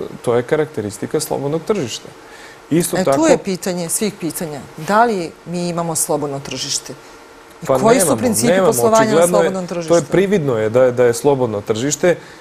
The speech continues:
Speaker 1: i onda dođe regulacija takva da, da zabrani, e, bilo kome da prevozi ljude.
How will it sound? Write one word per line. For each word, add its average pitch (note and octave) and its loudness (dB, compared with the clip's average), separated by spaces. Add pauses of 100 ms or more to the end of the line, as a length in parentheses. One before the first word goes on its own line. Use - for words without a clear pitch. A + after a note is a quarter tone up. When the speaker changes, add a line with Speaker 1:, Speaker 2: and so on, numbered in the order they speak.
(120)
Speaker 1:
i C#3 2
onda E3 4
dođe D#3 4 (140)
regulacija C#3 2 (320)
takva C3+ 0
da, C#3 2 (120)
da C3 2
zabrani, C3+ 0
e, G2 -10 (680)
bilo C#3 2
kome C3+ 0
da A2 0
prevozi B2+ 0
ljude. C3 0